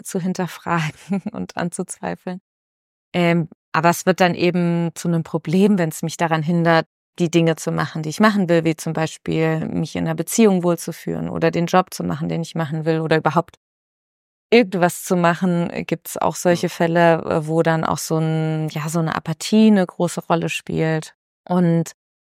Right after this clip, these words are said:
Speaker 1: ich glaub, so das Verstehen und dann auch so ein bisschen zurückkehren zu, welche Fähigkeiten hab ich eigentlich? Und da find ich eben auch, dass Kunst da irgendwie ein toller,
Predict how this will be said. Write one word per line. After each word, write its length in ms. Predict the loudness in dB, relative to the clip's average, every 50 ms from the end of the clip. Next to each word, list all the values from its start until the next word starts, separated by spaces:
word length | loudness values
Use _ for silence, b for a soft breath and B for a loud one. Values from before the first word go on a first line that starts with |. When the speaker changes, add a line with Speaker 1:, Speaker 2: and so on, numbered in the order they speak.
| _ _ -8
Speaker 1:
ich 160 | -6 -4 0
glaub, 200 | 2 0 0 0
so 140 | 0 -2 0
das 200 | 0 -2 -2 -4
Verstehen 840 | -6 -6 -6 -6 -2 0 2 4 6 6 6 6 6 4 2 0 -4 _ _ _ _ _ _ _ _ _ _ _ _ -4
und 300 | 0 0 2 2 2 4
dann 240 | 4 4 4 2 0
auch 380 | 0 2 2 2 2 0 -2
so 220 | -6 -8 -4 -2 -2
ein 120 | 0 0
bisschen 840 | 0 -2 -2 0 0 2 2 2 2 2 2 0 0 -2 -4 -6 -10 -16 -16 -12
zurückkehren 840 | -10 -6 -4 -2 0 0 0 0 -2 -2 0 2 4 4 4 2 2
zu, 360 | 0 -2 0 0 0 2 2
welche 220 | 2 0 0 -2
Fähigkeiten 720 | -4 0 4 4 4 4 2 -2 -2 0 2 2 2 0 -4
hab 120 | -4 -6 -8
ich 200 | -10 -8 -4 -2
eigentlich? 640 | -2 -2 -2 -4 -6 -6 -8 -8 -8 -8 -10 -10 -10
Und 320 | -8 -8 -8 -10 -12 -16 -20 _ _ _ _ _ _ -4
da 120 | -2 -2 -2
find 200 | 0 0 -2 -2
ich 120 | -2 -2
eben 180 | -4 -2 0 2
auch, 180 | 2 2 2 0
dass 180 | -4 -6 -6
Kunst 400 | -4 -2 0 0 0 0 -2 0
da 80 | 0 0
irgendwie 380 | 0 0 -2 -2 -2 -4 -4
ein 80 | -6 -6
toller, 520 | -6 -6 -2 0 2 2 2 2 0 -2